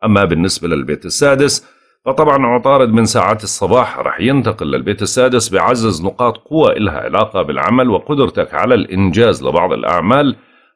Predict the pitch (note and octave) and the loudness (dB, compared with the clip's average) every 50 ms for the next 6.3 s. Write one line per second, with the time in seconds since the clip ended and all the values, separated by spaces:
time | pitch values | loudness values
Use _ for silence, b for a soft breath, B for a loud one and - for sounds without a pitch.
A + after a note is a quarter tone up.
0 | _ G#2 C3+ C#3 - F#3 F#3 F3 C3+ C#3 C#3 C#3 C3 B2 B2+ C#3 C#3 - - G#2+ | _ -2 -2 0 2 2 2 2 4 4 4 4 4 4 4 2 0 0 -2 -4
1 | - - F3 F#3+ F3+ D#3+ C#3 A2 F#2+ A2+ G2 A2 - - - A#2 F2 E2+ A2+ A#2 | -2 0 0 2 2 2 2 2 2 0 0 0 -2 -2 -2 -2 0 0 0 -2
2 | - - - A2 G#2+ - G#2+ F#2+ E2+ D#2+ E2 D2 F#2 B2+ B2 A#2+ A2+ A2+ A2 - | -2 -6 -12 -16 -10 -6 -4 -2 -2 0 0 0 0 2 2 2 2 2 0 0
3 | - G2 G2 E2 D#2 F#2 A2 C3 B2 F#2+ F2+ D#2 C#2+ C#2+ D2+ E2 A2+ B2+ C3+ B2 | 0 2 2 2 2 2 2 2 0 0 0 -2 -4 -8 -4 -2 0 0 0 -2
4 | G#2 - _ _ _ _ _ _ _ - D#3+ F#3+ F#3 D#3+ B2+ - _ _ - D#3+ | -4 -12 _ _ _ _ _ _ _ -2 0 0 0 -2 -4 -6 _ _ -8 -2
5 | D#3+ D#3+ D3 A#2+ - A#2 G#2 G#2 D2+ C#2 G2 B2+ C3+ A#2 G2+ - F#2+ - - - | 0 0 0 0 -2 -4 -4 -4 -4 -4 -2 0 2 0 0 0 -4 -6 -6 -4
6 | C3 B2+ B2+ - - G#2+ | -2 -2 -2 -4 -6 -14